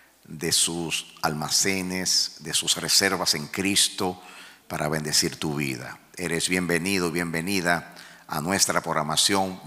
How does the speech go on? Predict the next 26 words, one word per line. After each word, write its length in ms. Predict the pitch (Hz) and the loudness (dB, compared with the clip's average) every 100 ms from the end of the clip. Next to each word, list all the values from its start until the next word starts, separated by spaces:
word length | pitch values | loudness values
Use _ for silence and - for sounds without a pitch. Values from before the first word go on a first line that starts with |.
| 73 | 2
Voz 440 | 101 95 92 - | 6 6 4 -2
de 120 | 92 | -6
Restauración. 920 | 82 82 - 67 143 - 104 113 117 101 - - - - - _ | -4 -2 -2 -4 0 2 2 2 2 -4 -16 -20 -20 -20 -20 _
A 100 | - | -12
continuación 680 | 90 80 80 78 80 95 87 | -8 -6 -4 0 0 0 0
vamos 380 | 82 85 85 - | 0 0 -2 0
a 220 | 78 76 | 2 2
exponer, 720 | 73 - 82 78 92 101 92 | -2 -4 -2 0 0 0 0
a 100 | 82 | -2
predicar 420 | - 76 78 87 | -2 -6 0 0
la 160 | 82 76 | 2 2
palabra 520 | 73 80 95 101 90 | 2 4 4 4 0
y 100 | 80 | -2
te 160 | 73 78 | -6 -6
invitamos 640 | 73 78 90 90 87 85 | -6 -2 0 0 -2 -2
a 160 | 80 - | -2 -4
que 420 | 90 80 78 - - - - - _ - | -4 -2 -4 -10 -20 -20 -20 -20 _ -4
preste 340 | 85 87 - | 0 2 0
mucha 240 | 95 113 107 | -2 0 -2
atención 680 | 92 87 78 - 85 67 62 - - _ _ _ - | -2 0 2 2 2 -2 -8 -20 -20 _ _ _ -14
y 120 | 82 | -10
que 120 | 78 | -8
tú 160 | - 92 | -6 -2
recibas 720 | 90 - 95 80 78 78 - | 2 2 2 0 -4 -4 -4
el 120 | 90 | -6
mensaje 600 | 73 73 67 - - - | -4 -4 -2 0 0 -2